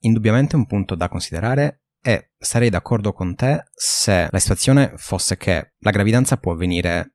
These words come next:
all'esterno magari dell'utero, in utero artificiale, parliamo ipoteticamente, ok?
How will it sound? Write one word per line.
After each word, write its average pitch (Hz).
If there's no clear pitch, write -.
all'esterno 95
magari 85
dell'utero, 82
in 110
utero 101
artificiale, 90
parliamo 98
ipoteticamente, 85
ok? -